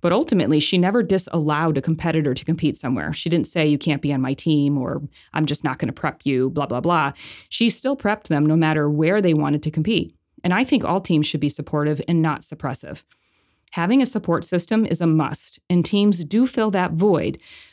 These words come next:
But from a career standpoint, when a team is more suppressive than it is supportive, it can keep you from growing as well. Just like that feeling I had when my friend wouldn't give me a snack because she didn't want me to change.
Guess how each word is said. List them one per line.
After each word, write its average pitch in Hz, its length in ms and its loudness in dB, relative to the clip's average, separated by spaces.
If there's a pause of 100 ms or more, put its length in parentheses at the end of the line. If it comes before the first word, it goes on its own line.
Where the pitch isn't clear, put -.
(220)
But 196 120 -2
from 214 200 2
a 180 100 2
career 214 460 2
standpoint, 151 720 -2 (340)
when 185 180 2
a 180 60 2
team 294 360 4
is 208 140 0
more 185 160 4
suppressive 185 880 -4
than 185 180 2
it 175 140 2
is 175 200 2
supportive, 165 640 -2
it 190 100 0
can 180 160 2
keep 226 260 -2
you 233 80 2
from 202 200 0
growing 165 360 2
as 131 140 -4
well. 127 260 -6 (680)
Just 254 200 -4
like 247 160 -2
that 214 160 -2
feeling 196 340 2
I 151 60 2
had 156 180 0
when 160 140 4
my 160 100 2
friend 165 340 2
wouldn't 156 260 2
give 170 140 2
me 156 140 4
a 156 40 -2
snack 165 500 -2
because 151 260 0
she - 140 -4
didn't 170 240 2
want 165 160 -2
me 151 80 -2
to 127 80 -4
change. 156 640 -2